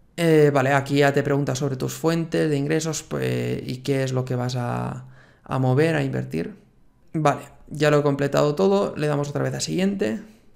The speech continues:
Muy bien, llegaréis en un momento a este paso que es el de verificación de cuenta ya para completar del todo y quitar todos los límites. Eh, y te van a hacer poner por un lado el móvil y verificarlo,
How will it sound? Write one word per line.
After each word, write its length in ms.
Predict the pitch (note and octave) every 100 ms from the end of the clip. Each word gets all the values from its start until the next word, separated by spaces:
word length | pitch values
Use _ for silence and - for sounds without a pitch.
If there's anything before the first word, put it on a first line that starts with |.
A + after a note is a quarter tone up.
| - - -
Muy 220 | F3 D#3+
bien, 360 | D3 D#3 -
llegaréis 680 | D3+ D3+ D3 E3 F3 F3+ - -
en 300 | E3+ E3+ E3+
un 80 |
momento 340 | E3 E3 E3 E3
a 60 |
este 240 | D#3 - D#3
paso 540 | D#3 D3+ - E3+ - - _
que 240 | - D3+
es 80 | D3+
el 160 | D#3 D3+
de 120 | D3+
verificación 640 | D3 C#3 C#3+ C#3+ C3+ C#3+
de 100 | C#3
cuenta 420 | C3+ C#3+ D3 D3+ -
ya 460 | D3 C#3 C#3 - -
para 220 | D3 C3+
completar 460 | C#3 C3 B2+ C3 C3+
del 180 | C#3 B2+
todo 360 | C#3+ C#3 -
y 300 | C#3+ C3 B2+
quitar 380 | B2+ C3 C3+ C3+
todos 160 | C#3+ C3+
los 160 | C3+
límites. 600 | C#3+ D#3 D#3 D3+ - - _ -
Eh, 380 | - D3 C3+ B2+
y 40 | C3
te 80 | C3+
van 160 | C3+
a 40 | C#3
hacer 280 | D3+ C#3
poner 260 | - C#3+ C3
por 140 | C#3
un 140 | C#3 C#3
lado 360 | C#3 C#3 C#3+ -
el 560 | C#3 B2+ B2 A#2+ A#2+ A#2+
móvil 320 | C#3 D#3+ F3
y 80 | C3+
verificarlo, 800 | B2+ B2+ B2+ C#3+ D3 E3+ F3